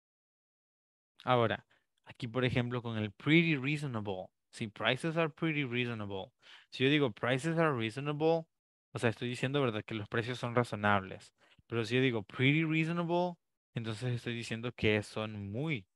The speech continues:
razonables. Así que le doy un mayor énfasis al hecho de que los precios son razonables. El fairly big, lo mismo, ¿verdad? Bastante grande, ¿sí? Bastante grande.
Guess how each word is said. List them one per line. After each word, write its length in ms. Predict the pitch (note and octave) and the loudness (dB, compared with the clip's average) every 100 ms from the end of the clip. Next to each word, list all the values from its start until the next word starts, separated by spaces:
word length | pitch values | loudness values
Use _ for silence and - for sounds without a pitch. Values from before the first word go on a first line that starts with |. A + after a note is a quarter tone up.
| _ | _
razonables. 840 | - G2 F#2+ G2+ G2+ F#2+ G2 - _ _ _ _ - | -8 -6 -4 2 2 2 -8 -12 _ _ _ _ -2
Así 240 | A#2 G#2 | 0 2
que 200 | - B2+ - - - | 4 4 2 -16 2
le 120 | A#2+ | 6
doy 240 | A2+ A#2+ | 6 4
un 160 | B2+ B2+ | -2 0
mayor 400 | A#2 G#2+ A#2+ B2 | 0 2 4 4
énfasis 760 | A#2+ A#2+ - G#2+ - G2 F#2+ _ _ _ | 4 2 -4 -6 -4 -12 -12 _ _ _
al 220 | - B2 A2+ | 0 2 2
hecho 240 | G#2 C3 | 0 -2
de 140 | B2 | -2
que 120 | - G#2+ | 0 -2
los 200 | G2+ - | -2 -8
precios 560 | C3+ D3 - A#2 G#2 _ _ | 2 2 2 -4 -6 _ _
son 240 | - A#2+ G2+ | -8 -6 -4
razonables. 800 | G2+ A#2 D#3 F3 G#2 - - _ _ _ _ _ _ _ _ _ _ _ | -4 2 4 4 0 -12 -20 _ _ _ _ _ _ _ _ _ _ _
El 220 | D3 B2+ | 4 4
fairly 460 | - - C#3 B2 A#2+ | 4 6 8 8 4
big, 340 | B2+ C3+ G2+ _ _ _ | 6 6 4 _ _ _
lo 100 | - | -14
mismo, 380 | G#2+ A#2+ G2+ F#2 | -8 -8 -8 -10
¿verdad? 240 | F2 F2+ F#2+ | -6 -6 -4
Bastante 920 | F#2+ F#2+ - A#2 B2+ B2 A2 G2 - - - - _ | -4 -6 0 4 4 2 -2 -2 -4 -12 -20 -20 _
grande, 540 | G#2+ G2 G2 F#2+ G#2 G#2+ | 2 2 0 -6 -12 -14
¿sí? 320 | - A2 G#2+ - | -12 -10 -10 -4
Bastante 640 | A2+ G2+ - F#2+ G2 G#2+ | -2 -2 -2 -6 -2 0
grande. 500 | A#2 C#3 D3+ C3 G2 | 4 4 4 0 -2